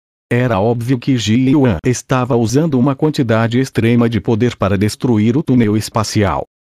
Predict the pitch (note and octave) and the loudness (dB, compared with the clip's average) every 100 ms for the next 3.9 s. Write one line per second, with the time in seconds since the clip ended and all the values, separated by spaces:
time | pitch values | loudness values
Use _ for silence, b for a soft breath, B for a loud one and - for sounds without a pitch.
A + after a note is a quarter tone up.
0 | _ - D3+ B2+ G#2+ A2 C3+ A#2+ - C#3+ | _ -2 0 2 0 0 0 -2 -2 -2
1 | D3 C#3 A#2+ B2+ C3 C#3 C#3 C3+ C3 A2+ | 0 0 0 0 0 2 2 0 0 0
2 | G#2 C#3+ C3 A2+ A#2 C#3+ - A2+ A2+ - | 0 -2 0 2 2 0 0 0 0 -2
3 | G2 F#2 A2 C3+ C3+ C#3 A2+ F2+ | -4 -2 -2 -2 -2 -2 0 -2